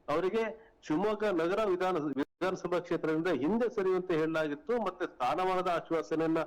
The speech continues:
ಕೊಡಲಾಗಿತ್ತು. ಮಗನಿಗೂ ಸಹ, ಕಾಂತೇಶ್ಗೂ ಸಹ ಸ್ಥಾನಮಾನದ ಆಶ್ವಾಸನೆ ಸಿಕ್ಕಿತ್ತು. ಆದ್ರೆ ಈಗ ಅವರು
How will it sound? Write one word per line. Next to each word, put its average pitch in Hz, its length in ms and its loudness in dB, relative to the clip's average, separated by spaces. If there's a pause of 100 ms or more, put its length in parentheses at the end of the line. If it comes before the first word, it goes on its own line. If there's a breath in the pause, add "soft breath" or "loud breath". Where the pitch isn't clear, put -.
(320 loud breath)
ಕೊಡಲಾಗಿತ್ತು. 165 840 -2 (240)
ಮಗನಿಗೂ 202 520 0
ಸಹ, 190 200 -2
ಕಾಂತೇಶ್ಗೂ 185 640 -2
ಸಹ 180 220 0
ಸ್ಥಾನಮಾನದ 165 540 0
ಆಶ್ವಾಸನೆ 156 560 -2
ಸಿಕ್ಕಿತ್ತು. - 680 -6 (460 soft breath)
ಆದ್ರೆ 220 320 0 (240)
ಈಗ 247 280 0
ಅವರು 190 800 0